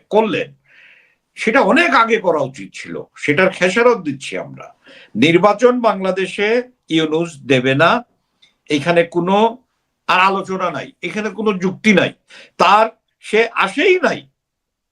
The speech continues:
ইলেকশন করার জন্য। So তার কাছে কেন আপনি ইলেকশনের আশা করবেন?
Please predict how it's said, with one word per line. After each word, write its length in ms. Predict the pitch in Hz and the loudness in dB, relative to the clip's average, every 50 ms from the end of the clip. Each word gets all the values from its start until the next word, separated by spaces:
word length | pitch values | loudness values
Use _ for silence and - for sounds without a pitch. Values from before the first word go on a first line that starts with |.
| _ _ _ | _ _ _
ইলেকশন 440 | 175 175 185 160 - - 220 160 135 | -8 -6 -6 -8 -6 -8 -8 -8 -2
করার 280 | 143 127 107 98 85 | -2 -2 -2 -2 -6
জন্য। 280 | - - 85 73 67 - - _ _ - - - - - - - - - - - - - - | -10 -16 -18 -18 -18 -20 -20 _ _ -20 -20 -20 -20 -20 -20 -20 -20 -20 -20 -20 -18 -2 2
So 280 | 220 220 220 220 220 - - _ _ _ _ _ _ _ _ _ _ | 6 8 8 8 6 4 0 _ _ _ _ _ _ _ _ _ _
তার 200 | 240 262 269 254 | 2 2 2 0
কাছে 220 | 285 - 247 277 | -2 -4 -6 -2
কেন 200 | - 269 277 294 | 0 0 0 0
আপনি 260 | 294 285 - 233 262 | -2 -2 -2 -2 -2
ইলেকশনের 460 | 233 190 180 - - - 151 147 139 | 0 0 -2 -4 -4 -6 -6 -4 -4
আশা 220 | 123 107 - - 90 | -4 -6 -6 -12 -16
করবেন? 340 | 73 82 - - - 76 | -16 -16 -16 -16 -18 -18